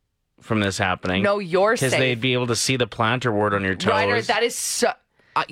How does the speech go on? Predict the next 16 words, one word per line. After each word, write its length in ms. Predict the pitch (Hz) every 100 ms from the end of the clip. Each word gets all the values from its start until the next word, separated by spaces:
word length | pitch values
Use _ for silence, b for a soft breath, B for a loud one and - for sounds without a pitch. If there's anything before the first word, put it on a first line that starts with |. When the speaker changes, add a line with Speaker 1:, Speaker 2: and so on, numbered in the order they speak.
| 196
Speaker 2:
you're 320 | 190 185 247 262 _ -
pissing 300 | 160 - 156
me 140 | 151
off 200 | 143 139 -
because 300 | 214 247 226 -
<laughs> 140 | 190
you're 180 | 185 294
the 120 | 254
one 220 | 214 202 202
with 120 | 202
the 80 | 196
plantar 380 | 208 190 214
wart. 300 | 185 175 175 _ _ _ _ _ _ _ _ _ _
You're 240 | 175 254 311
the 120 | 294
one. 320 | 247 240 226